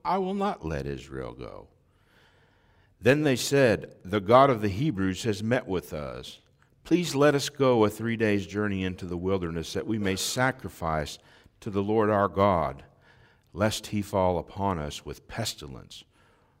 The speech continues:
or with the sword." But the king of Egypt said to them, "Moses and Aaron, why do you take the people away from their work?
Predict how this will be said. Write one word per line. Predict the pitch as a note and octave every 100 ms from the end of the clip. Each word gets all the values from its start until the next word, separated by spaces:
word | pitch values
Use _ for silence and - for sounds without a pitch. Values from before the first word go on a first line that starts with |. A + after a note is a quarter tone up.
| _ _ _ _ _ _
or | F2+
with | E2 E2 -
the | -
sword." | - - E2 B1+ - - - _ _ _ _ _ _ _
But | E3+ -
the |
king | C3+ D#3 D3+
of | B2+
Egypt | C3+ D3+ C3
said | - C#3+ D3 C#3+
to | B2+
them, | G2 F#2
"Moses | G#2 F#3+ G#3 C3+ F#2+ F2 -
and | G#2+
Aaron, | A#2+ A#2 F2 D2+ D#2 - _ _ _ - _
why | - A#2 F3+ G3+
do | G#3+
you | C3+ C3
take | G#2+ C3 B2+ C3
the |
people | A#2+ - G2+ - F#2 F#2+ -
away | F2+ E2+ E2
from | - E2
their | E2 D#2+
work? | D#2+ D2 B1+ - -